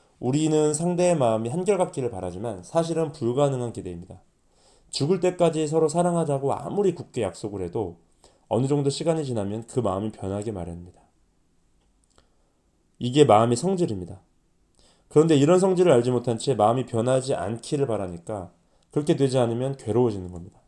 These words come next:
마음은 매 순간 끊임없이 일어났다 사라집니다. 그래서 이것이 마음이다 하고 내놓을 만한 실체는 어디에도 없습니다.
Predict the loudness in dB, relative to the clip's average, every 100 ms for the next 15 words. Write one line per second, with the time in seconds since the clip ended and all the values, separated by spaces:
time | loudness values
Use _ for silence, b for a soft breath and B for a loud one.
0 | _ _ _ _ _ _ _ 2 2 2
1 | -2 -4 -8 -6 -4 -2 -2 -2 -2 -2
2 | -2 -4 -2 -2 -2 -6 -8 -8 -10 -16
3 | -20 _ _ _ _ _ _ _ _ _
4 | _ 0 0 2 0 2 2 2 2 2
5 | 2 2 0 -6 -4 -2 0 0 -2 -4
6 | -6 -4 -6 -8 -8 -8 -10 -10 -12 -14
7 | -16 -20 -20 -20